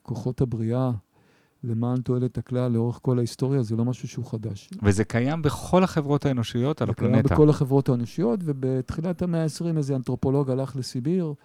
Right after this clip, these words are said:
Speaker 1: פגש אנשי רפואה מקומיים, ששם בשפה המקומית קוראים להם שמאנים, הביא את זה לאוניבר-, ל-, לאקדמיה, האקדמיה התחילה להשתמש במילה שמן,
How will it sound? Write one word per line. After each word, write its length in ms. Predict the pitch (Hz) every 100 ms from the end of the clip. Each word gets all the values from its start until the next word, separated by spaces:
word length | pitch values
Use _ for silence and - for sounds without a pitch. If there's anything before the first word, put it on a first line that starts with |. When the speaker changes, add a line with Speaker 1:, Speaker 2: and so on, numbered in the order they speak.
| _ _ _ -
Speaker 1:
פגש 400 | 123 127 139 -
אנשי 280 | 123 117 156
רפואה 360 | 139 - 139
מקומיים, 560 | 143 135 127 127 151 139
ששם 680 | 110 - - 123 - 196 156 135
בשפה 400 | 135 135 - 147
המקומית 540 | 139 120 131 143 123 - - - _ -
קוראים 280 | 131 139
להם 200 | 139 123
שמאנים, 640 | 117 - 120 147 185 196 196 _ _ _ _ 123
הביא 300 | 117 160 151
את 60 |
זה 160 | 123 156
לאוניבר-, 720 | 139 123 117 113 120 120 131
ל-, 580 | 120 117 113 107 104 101 120 117 127
לאקדמיה, 800 | 120 113 - 127 131 165 185 175
האקדמיה 560 | 147 123 127 135 139
התחילה 220 | 127 143
להשתמש 380 | 131 - 127 135
במילה 400 | 120 123 123 127
שמן, 480 | 120 127 120 139 170